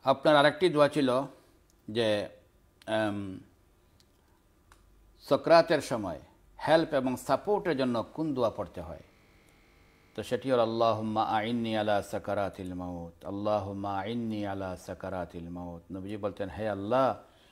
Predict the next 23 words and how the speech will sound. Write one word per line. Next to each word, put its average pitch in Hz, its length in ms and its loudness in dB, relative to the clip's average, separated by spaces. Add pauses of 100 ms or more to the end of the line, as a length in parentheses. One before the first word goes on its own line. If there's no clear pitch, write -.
(240)
সক্রাতে 127 520 -2
মৌতের 104 340 -6
সময় 139 300 -6
তুমি 110 200 -8
আমাকে 101 200 -8
সাহায্য 92 360 -10
করবে, 87 480 -12 (240)
তুমি 98 120 -10
আমাকে 95 180 -8
সাহায্য 98 320 -10
করো 147 300 -4 (360)
মৌতের, 101 320 -4
সক্রাতের 101 500 -6
সময়, 92 240 -8
বেহুশির 90 360 -10
সময়।" 95 380 -18 (840)
আর 113 140 2
সক্রাতের 123 360 -2
সময় 143 160 -2
সাহায্য 127 360 -2
পাওয়ার 123 280 4
জন্য 120 260 -2
সবচেয়ে - 800 -4